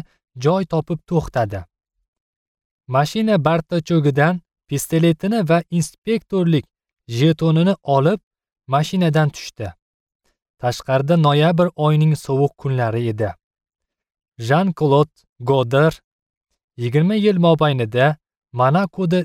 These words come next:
detektiv bo'lib ishladi. Shundan so'nggi besh yil davomida u katta detektiv lavozimini egallab kelmoqda.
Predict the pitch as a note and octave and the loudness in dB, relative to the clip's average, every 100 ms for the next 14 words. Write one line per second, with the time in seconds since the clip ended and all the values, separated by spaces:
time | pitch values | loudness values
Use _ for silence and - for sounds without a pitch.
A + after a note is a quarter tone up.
0 | - C#3 D3+ D3+ - - F#3+ C3+ D3 D3 | -2 -4 -2 -4 -8 -8 -6 0 0 0
1 | - - C3+ A2+ G2+ F2+ _ _ _ _ | -4 -6 -4 -4 -6 -12 _ _ _ _
2 | _ _ _ _ - C3+ C3+ F3 E3 - | _ _ _ _ -6 -2 0 0 -2 -2
3 | D#3+ E3 E3 F3+ E3 - A#2+ F3+ G#3 - | 0 2 2 0 -2 -10 -2 0 0 -2
4 | F3 C#3 C#3 B2+ A2+ A2+ D#3+ F#3+ _ _ | 0 2 2 2 0 0 0 0 _ _
5 | _ G3+ E3+ F3+ E3 - D#3+ D#3 D#3 E3+ | _ -6 -4 -2 -2 -4 -2 0 -2 -4
6 | - _ A#3 D3+ C#3+ C#3+ C#3+ C3+ C3 C#3 | -6 _ -8 -2 0 2 2 0 -2 -2
7 | E3 - C#3+ B2+ A#2+ B2 B2+ _ D3+ C#3 | -2 -4 -6 -4 -2 0 -2 _ -2 2
8 | A#2+ G#2 - | 0 -2 -6